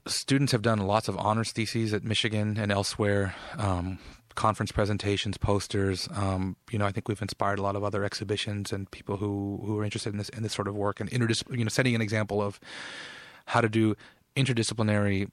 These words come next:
social science research with the public, with the public component, and, and to not have it be, um, you know, I think sometimes people think about, like, public scholarship as being not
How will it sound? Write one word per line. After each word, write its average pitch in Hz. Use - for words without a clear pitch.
social 107
science 101
research 98
with 117
the 98
public, 104
with 110
the 101
public 101
component, 98
and, 101
and 110
to 107
not 147
have 160
it 107
be, 107
um, 98
you 117
know, 104
I 117
think 123
sometimes 117
people 110
think 107
about, 101
like, 104
public 107
scholarship 104
as 98
being 101
not 104